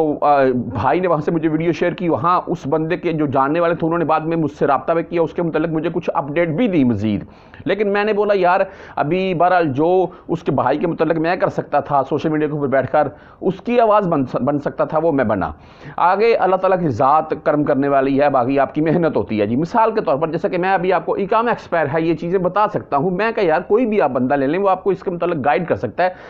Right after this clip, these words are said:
बाकी करना तो हमने खुद से ना। जैसा कि मेरे दोस्तों ने, दो, दो दोस्त थे मेरे, काफ़ी थे, लेकिन मैं दो की बात बताने वाला हूँ। हाल ही में जो बनी मालिक में उन दोनों ने कंपनीज के ऊपर केस ठोक दिया, ठीक है जी,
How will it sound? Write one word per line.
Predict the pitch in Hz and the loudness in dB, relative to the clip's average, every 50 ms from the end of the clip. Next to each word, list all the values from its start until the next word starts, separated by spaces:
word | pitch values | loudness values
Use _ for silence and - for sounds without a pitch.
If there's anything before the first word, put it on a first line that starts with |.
| - - - | -20 -8 -2
बाकी | 160 165 190 214 | 0 0 0 0
करना | - 196 180 180 196 196 | 0 0 0 0 0 -2
तो | 190 160 | 0 0
हमने | 131 135 139 | 0 0 0
खुद | - 165 151 135 | -2 -4 -4 -4
से | - 151 143 | -2 -2 0
ना। | 160 175 - - - - - - | -2 -2 -6 -8 -18 -14 -8 -2
जैसा | - 214 214 233 | 0 2 2 2
कि | 220 226 | 2 2
मेरे | 226 214 214 220 | 2 4 4 4
दोस्तों | 208 185 190 156 - - 196 190 | 4 4 2 2 2 2 2 2
ने, | 185 | 2
दो, | 170 175 175 170 | 2 2 2 2
दो | 170 156 143 123 151 175 175 | 2 0 0 0 0 0 2
दोस्त | 147 170 160 165 - - | 2 0 0 0 -2 -2
थे | |
मेरे, | 175 175 180 180 175 175 - - - - - - - - - - - 143 - 135 127 - _ - | -2 0 0 0 -2 -4 -8 -20 -20 -16 -8 -8 -8 -8 -8 -10 -10 -8 -8 -8 -12 -12 _ -2
काफ़ी | - 190 190 190 - 240 | 0 2 2 2 2 0
थे, | 180 269 | 2 2
लेकिन | 254 254 233 240 | 2 2 2 2
मैं | 240 196 | 0 2
दो | 156 180 202 214 226 220 - - | 4 4 4 4 4 2 0 -2
की | - 202 | -2 0
बात | 185 175 156 160 | 2 2 2 2
बताने | 147 143 139 139 156 | 0 0 0 2 2
वाला | 156 151 147 | 2 2 2
हूँ। | 185 196 117 | 2 2 0
हाल | 92 - 127 135 139 135 | -2 0 0 2 2 2
ही | 117 202 233 247 | 0 0 0 2
में | 220 196 160 | 2 2 2
जो | 156 160 | 2 0
बनी | 156 160 165 165 | 2 2 0 2
मालिक | 165 160 147 139 127 135 | 2 2 2 0 0 0
में | 127 135 156 - - - - - - | -2 -4 -4 -6 -12 -20 -16 -6 -2
उन | - 208 190 | -2 0 2
दोनों | 180 220 233 240 233 | 4 4 4 4 0
ने | 226 | 0
कंपनीज | - 214 190 170 214 214 190 - | 0 0 0 0 0 0 0 2
के | - | 2
ऊपर | 196 165 165 160 | 0 2 2 0
केस | - 139 107 101 - | 0 0 -2 -2 -2
ठोक | - 95 87 73 | -4 -4 -4 -4
दिया, | 80 78 76 76 - _ - - - | -4 -6 -6 -8 -10 _ -20 -12 -8
ठीक | - 180 185 | -4 0 0
है | 214 | 0
जी, | 214 | 0